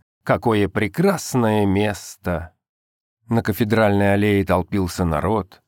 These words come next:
в основном венерианцы, замаскированные под немцев,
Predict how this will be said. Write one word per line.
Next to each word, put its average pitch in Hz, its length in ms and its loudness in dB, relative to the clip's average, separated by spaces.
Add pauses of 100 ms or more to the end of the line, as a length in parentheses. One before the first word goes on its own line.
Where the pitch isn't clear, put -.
(140)
в 127 140 0
основном 110 520 2
венерианцы, 107 720 0
замаскированные 98 840 0
под 87 260 -2
немцев, 98 600 -2